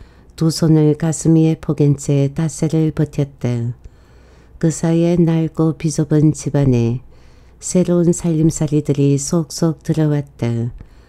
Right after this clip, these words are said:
새 소파와 새 가구와 새 가전제품에서 나는 냄새 때문에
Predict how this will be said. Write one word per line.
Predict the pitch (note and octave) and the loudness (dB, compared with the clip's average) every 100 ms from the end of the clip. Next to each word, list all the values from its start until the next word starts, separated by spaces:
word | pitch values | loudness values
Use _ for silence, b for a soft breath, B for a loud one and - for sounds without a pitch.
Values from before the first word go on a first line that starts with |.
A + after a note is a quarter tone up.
| b b | b b
새 | - - E3+ E3+ | -12 -2 2 2
소파와 | D#3+ - C#3+ D#3 D3+ D3 D3 | 0 -4 -4 0 0 2 0
새 | - F3 D#3+ D#3+ | -2 0 0 0
가구와 | D#3 D3 C#3+ C#3 B2+ C3 C3+ b b b b | -4 -2 0 -2 -2 -6 -8 b b b b
새 | - - E3 D#3+ | -8 -2 2 2
가전제품에서 | D#3+ E3 - D#3 D#3 D#3 - D#3 D#3 - F3 | 0 -2 0 0 2 0 0 2 2 2 0
나는 | E3+ E3+ D#3+ D#3+ | 2 4 4 4
냄새 | D#3 D#3 - | 4 2 -2
때문에 | C#3+ D3 D3 C#3+ C3 B2+ B2+ | -4 0 2 4 2 2 -2